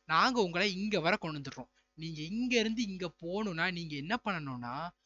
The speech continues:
practice பண்ணிக்கிட்டே வரணும். Practice என்னது? ஒண்ணும் கிடையாது. நாங்க இங்க இருந்து இங்க உங்களை கூட்டு வந்தோம்ல,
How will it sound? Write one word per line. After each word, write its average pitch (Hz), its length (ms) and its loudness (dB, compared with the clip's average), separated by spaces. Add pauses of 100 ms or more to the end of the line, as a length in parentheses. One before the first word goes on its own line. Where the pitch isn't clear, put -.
(240)
practice 175 520 2
பண்ணிக்கிட்டே 170 480 -2
வரணும். 147 320 -2
Practice 208 400 4
என்னது? 180 320 0
ஒண்ணும் 240 300 0
கிடையாது. 156 260 0 (400)
நாங்க 165 180 2
இங்க 202 300 0
இருந்து 220 180 4
இங்க 202 180 0
உங்களை 190 220 2
கூட்டு 208 280 0
வந்தோம்ல, 185 280 2